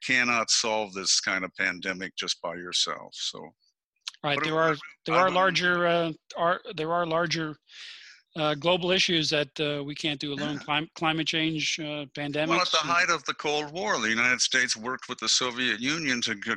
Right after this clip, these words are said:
Speaker 1: get rid of smallpox. And we've worked with, uh, all, all sorts of adversaries trying to get rid of polio.
Speaker 2: Right.
Speaker 1: So it's important to have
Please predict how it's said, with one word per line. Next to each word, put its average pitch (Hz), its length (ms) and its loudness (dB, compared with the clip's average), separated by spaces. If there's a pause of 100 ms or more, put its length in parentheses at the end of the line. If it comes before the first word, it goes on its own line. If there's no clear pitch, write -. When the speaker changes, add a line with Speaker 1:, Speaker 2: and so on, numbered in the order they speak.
(140)
Speaker 1:
get 117 200 -2
rid 127 160 0
of 131 80 2
smallpox. 147 760 -4 (540)
And 113 140 0
we've 117 200 0
worked 120 360 -2
with, 120 180 -2
uh, 113 140 0
all, 120 340 2
all 120 100 -6
sorts 131 320 -2
of 117 120 -2
adversaries 127 680 2
trying 123 280 0
to 127 60 2
get 123 220 0
rid 131 200 -2
of 131 140 -2
polio. 147 460 -4 (720)
Speaker 2:
Right. 120 180 -16
Speaker 1:
So 107 440 -4
it's 123 180 -2
important 120 560 -4
to 98 140 -2
have 101 240 0